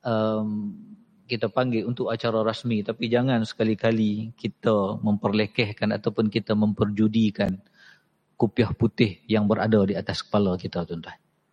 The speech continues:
Kan? Ataupun pakaikan pakaian jubah Nabi sallallahu alaihi wasallam, belakang letak senjata, pedang, itu, ini dan sebagainya.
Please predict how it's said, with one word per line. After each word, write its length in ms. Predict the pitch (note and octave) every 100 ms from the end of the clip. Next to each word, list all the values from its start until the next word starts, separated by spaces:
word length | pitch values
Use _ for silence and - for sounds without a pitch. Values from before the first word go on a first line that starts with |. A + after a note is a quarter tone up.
| _ _ _ _ _ _ _
Kan? 320 | - F#2 F#2+
Ataupun 400 | A2 D3+ D#3 C#3
pakaikan 560 | D3+ C#3 F3+ D#3 D3+ C3
pakaian 480 | D3 - D#3 B2 A#2+
jubah 320 | D3+ C3+ C3
Nabi 240 | C#3+ D3
sallallahu 400 | B2 C3 C3 C3+
alaihi 160 | A#2+ B2
wasallam, 240 | C3 A#2+
belakang 400 | A#2 A#2+ - B2+
letak 320 | A#2+ - G#2+
senjata, 400 | - A#2+ A#2 A#2 G#2
pedang, 320 | B2 A#2+ A#2
itu, 240 | A2+ A2+ A#2+
ini 240 | B2 A2+
dan 80 | G#2+
sebagainya. 560 | G2+ G#2+ G2+ G2 F#2+